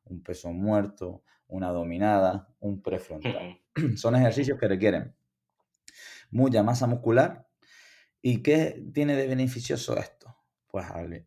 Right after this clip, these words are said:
Speaker 1: al implicar mucha masa muscular, pues vas a mejorar en muchos músculos. Y a su vez, ¿por qué lo, lo metemos al principio? Pues porque son los ejercicios que más, eh, que más energía requieren. Son los ejercicios que
Speaker 2: Ujú.
Speaker 1: más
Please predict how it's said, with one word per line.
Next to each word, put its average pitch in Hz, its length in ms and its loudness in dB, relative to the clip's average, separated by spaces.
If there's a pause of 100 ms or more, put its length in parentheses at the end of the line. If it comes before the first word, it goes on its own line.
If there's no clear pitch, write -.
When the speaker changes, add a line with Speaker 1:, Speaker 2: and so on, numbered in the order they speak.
Speaker 1:
al 80 560 -8
implicar 87 400 -4
mucha 98 220 -2
masa 101 200 -4
muscular, 113 480 0
pues - 140 -2
vas - 140 -2
a 208 40 0
mejorar 190 560 0
en 85 360 -10
muchos 90 380 -2
músculos. 147 520 -2 (680)
Y 165 380 0
a 98 120 -2
su 95 220 -4
vez, 110 180 4
¿por - 200 -6
qué 120 140 2
lo, 120 440 4
lo 113 140 0
metemos 117 440 0
al 113 120 0
principio? 117 640 -2
Pues 95 200 -6
porque - 320 -10
son 113 160 -4
los 113 140 2
ejercicios 98 440 0
que 92 140 -8
más, 95 400 -6 (440)
eh, 87 340 -4 (180)
que 98 140 -4
más 101 200 2
energía 101 380 2
requieren. 95 680 -2 (240)
Son 101 180 -10
los 98 80 2
ejercicios 101 360 -4
que 90 60 -8
Speaker 2:
Ujú. - 0 -
Speaker 1:
más 87 160 -8